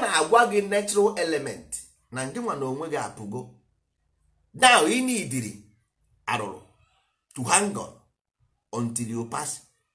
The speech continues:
this dangerous place. Ị nidiri ime extract yourself the same way ị ga-eme extract minerals. O nwere onye n'ime unu nwee right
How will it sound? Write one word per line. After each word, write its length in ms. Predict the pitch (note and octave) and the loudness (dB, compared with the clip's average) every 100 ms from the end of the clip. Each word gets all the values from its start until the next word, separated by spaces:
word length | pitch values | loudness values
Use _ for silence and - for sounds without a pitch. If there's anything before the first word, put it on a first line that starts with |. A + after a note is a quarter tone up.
| _ - | _ -14
this 160 | F#2+ B2+ G2+ | -8 -6 -6
dangerous 480 | A2 A2+ A2 A2 G#2+ - - _ _ _ _ | -6 -6 -8 -10 -12 -14 -20 _ _ _ _
place. 400 | F2+ E2 - - _ _ _ _ _ _ _ _ _ B3+ | -18 -14 -14 -14 _ _ _ _ _ _ _ _ _ -8
Ị 100 | D4 | -4
nidiri 380 | C#4 G3+ E3+ F#3+ | -4 -4 -2 0
ime 140 | F#3 F3+ | 0 0
extract 640 | D3 - - B3 - - - - _ _ _ _ _ | -2 -2 0 2 2 0 -4 -6 _ _ _ _ _
yourself 540 | A#2 B2 A#2+ - C#3 G#2 | -6 -4 -2 -2 -2 -6
the 80 | G#2+ | -8
same 220 | D#3 D#3 | -6 -4
way 120 | C#3+ D3 | -2 -2
ị 40 | |
ga-eme 220 | B2 B2 - | -2 -6 -6
extract 480 | A2 G#2+ - A2 G2+ G2 | -10 -12 -8 -8 -8 -12
minerals. 420 | G2+ F2 - - - _ _ _ _ _ _ _ _ _ _ _ _ _ _ _ | -12 -14 -16 -20 -20 _ _ _ _ _ _ _ _ _ _ _ _ _ _ _
O 80 | A3+ G#3 | 10 10
nwere 300 | A3 F4 E4+ | 10 6 6
onye 280 | D4+ D4+ D4 | 6 4 0
n'ime 300 | D4 D4+ C#4+ | -2 -6 -4
unu 180 | C#4 C4 | -4 -2
nwee 260 | B3 A3+ G#3+ | 2 4 4
right 340 | G#3+ - - | 0 -4 -4